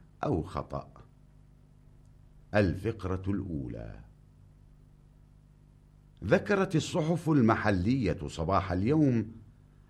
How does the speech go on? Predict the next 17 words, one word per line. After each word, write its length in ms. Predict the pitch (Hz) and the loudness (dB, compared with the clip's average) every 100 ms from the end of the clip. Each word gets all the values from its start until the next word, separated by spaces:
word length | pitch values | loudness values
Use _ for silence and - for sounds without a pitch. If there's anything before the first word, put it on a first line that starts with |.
| - 98 | -8 2
أن 140 | 110 | 4
هناك 440 | 107 131 196 - | 6 6 4 2
نفايات 760 | 160 147 120 127 117 135 180 170 | 2 2 4 6 6 4 2 0
مدفونة 720 | 143 117 117 - 113 180 165 | 2 4 2 0 0 2 2
في 360 | 143 131 120 - | 2 0 0 -2
الصحراء 680 | 117 120 107 95 117 98 107 | -2 0 0 2 0 2 0
الغربية، 800 | 95 107 123 117 65 64 60 - - - - - - - - - - - - | 2 2 2 -2 -4 -6 -8 -12 -20 -20 -20 -20 -20 -20 -20 -20 -20 -20 0
وتعتقد 760 | 180 185 175 - 208 208 135 | 0 4 2 2 0 0 0
هذه 580 | 87 73 90 123 120 110 | 0 2 4 4 2 0
الصحف 540 | 110 - 165 160 170 123 | -2 -2 -2 0 -2 -2
أن 320 | 98 127 92 | 2 4 4
هذه 540 | 78 85 120 110 104 | 2 2 2 2 2
النفايات 920 | 107 107 95 104 98 120 170 165 135 110 | 2 2 2 0 2 2 2 0 -2 0
قد 160 | 87 | 0
وصلت 580 | 90 165 - 101 90 92 | 0 -2 0 0 0 -2
إلى 240 | - 131 | -2 2
البلاد 760 | 92 80 80 113 175 170 151 | 2 0 0 2 4 2 0